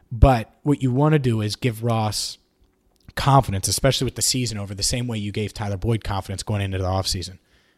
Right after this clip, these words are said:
You're telling me catching the game-winning touchdown against Baltimore didn't help his confidence? Hell yeah, it did. Or getting him a bunch of targets that, uh, week sixteen against Detroit?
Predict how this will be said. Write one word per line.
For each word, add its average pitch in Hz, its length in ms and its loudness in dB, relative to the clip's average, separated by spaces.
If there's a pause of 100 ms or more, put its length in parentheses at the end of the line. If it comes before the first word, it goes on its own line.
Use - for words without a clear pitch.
(320)
You're 135 120 0
telling 170 220 8
me 160 80 10
catching 156 260 8
the 143 60 8
game-winning 151 340 8
touchdown 147 400 2
against 135 240 2
Baltimore 139 440 4
didn't 127 400 2 (420)
help 123 260 8
his 135 220 8
confidence? 127 640 -2 (380)
Hell 151 320 4
yeah, 117 220 2
it 101 100 -4
did. 85 220 -10 (420)
Or 117 100 2
getting 147 220 8
him 147 100 4
a 123 60 4
bunch 131 240 2
of 120 60 -8
targets 127 420 2
that, 104 240 2
uh, 104 40 -2
week 113 200 0
sixteen 135 420 2
against 120 280 0
Detroit? 117 460 -4